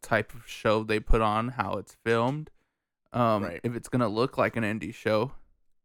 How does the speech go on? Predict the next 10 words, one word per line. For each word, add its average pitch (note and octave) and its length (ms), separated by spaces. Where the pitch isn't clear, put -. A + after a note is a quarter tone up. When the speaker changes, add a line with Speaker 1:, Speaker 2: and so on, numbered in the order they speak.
Speaker 2:
Or B2+ 100
if B2 60
it's A#2+ 80
gonna B2+ 180
look B2+ 140
anything A#2+ 440
like G2+ 400
W B2+ 340
C A#2 140
W. B2 460